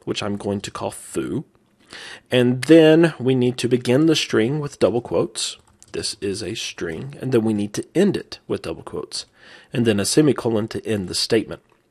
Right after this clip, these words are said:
Now, as I said, nobody does this because there's another way.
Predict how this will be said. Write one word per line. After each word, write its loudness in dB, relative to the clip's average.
Now, 2
as 6
I 4
said, 8
nobody 6
does 6
this -4
because 0
there's 4
another 4
way. 0